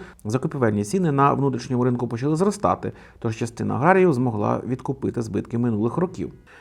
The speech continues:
Тим не менш, нові обстріли створюють і нові загрози. Переконувати вантажоперевізників заходити в українські порти стає складніше.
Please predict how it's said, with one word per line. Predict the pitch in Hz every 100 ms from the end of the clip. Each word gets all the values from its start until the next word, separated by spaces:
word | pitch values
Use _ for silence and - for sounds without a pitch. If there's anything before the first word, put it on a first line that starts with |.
| -
Тим | -
не | 190
менш, | 170 160
нові | 131 117 131 127
обстріли | - 139 - 131 120 120
створюють | 113 107 107
і | 113
нові | 110 113 120 113
загрози. | 95 127 147 165 165 110 104 98
Переконувати | 113 135 135 156 127 120
вантажоперевізників | 113 113 113 113 110 113 131 135 117 107
заходити | 104 107 110 104
в |
українські | 101 104 104 - 98
порти | 98 101 - 156 190 156
стає | - 98 123
складніше. | - 180 135 92 -